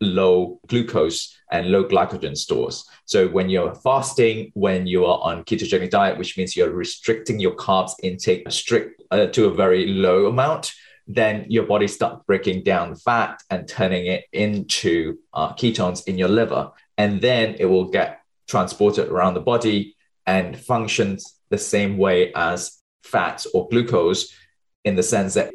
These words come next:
it goes into the mitochondria, the powerhouse of the cell, to create energy. And that is why we say it's the fourth micronutrient, even though it goes, it shares the similar pathway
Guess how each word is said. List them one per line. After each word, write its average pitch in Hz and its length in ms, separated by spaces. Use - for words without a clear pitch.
it 92 160
goes 107 260
into 101 240
the 90 80
mitochondria, 104 880
the 90 480
powerhouse 90 460
of - 180
the 113 60
cell, 92 460
to 127 160
create 107 560
energy. - 540
And 98 380
that 117 360
is 110 300
why 104 300
we 98 120
say 92 240
it's 95 140
the 104 80
fourth 95 280
micronutrient, 95 720
even 127 300
though 95 300
it - 180
goes, 92 400
it 110 80
shares 101 400
the 101 80
similar 95 500
pathway 87 600